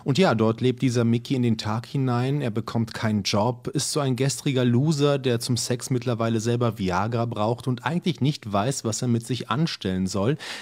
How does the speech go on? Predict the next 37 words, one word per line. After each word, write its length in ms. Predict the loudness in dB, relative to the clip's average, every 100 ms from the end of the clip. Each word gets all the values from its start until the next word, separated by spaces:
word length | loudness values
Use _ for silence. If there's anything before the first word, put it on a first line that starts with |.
| -10 -2
bis 160 | 2
er 100 | 2
dann 420 | 2 0 4 4
auf 160 | 4 0
eine 280 | -2 0 2
siebzehn 480 | 0 -4 -2 2 2
Jahre 560 | 2 0 -2 -4 -2
alte 480 | -2 0 -2 0 0 2 4
Donutverkäuferin 1000 | 4 2 -2 -8 -8 -6 -8 -6 -4 -4 -2
trifft. 260 | -4 0
Und 80 | 2
in 100 | 2
diese 220 | 2 0
Frau 300 | -2 0 -2
verliebt 440 | 0 -2 0 -4 -4
sich 220 | -4 0
Mickey 360 | -2 0 -2 -2 -12 -16 -2
und 120 | 4
mit 200 | 4 2
ihr 140 | 2
möchte 420 | 4 4 2 0 -2
er 120 | -2
sein 300 | 0 0 -2
großes 600 | -2 2 2 0 -4 -4
Comeback 420 | -2 -2 -2 -6
schmieden. 520 | -8 -4 -2 0 0
Er 260 | 0 -2 -2 -8 _ _
packt 260 | -6 -4 -2
alles 240 | 0 2
auf 180 | 0 0
eine 220 | 0 0
Karte, 420 | 0 -2 0 -2
will 120 | 0 0
es 100 | 0
noch 140 | -2
einmal 500 | 0 0 2 0 2
wissen. 340 | 0 2 0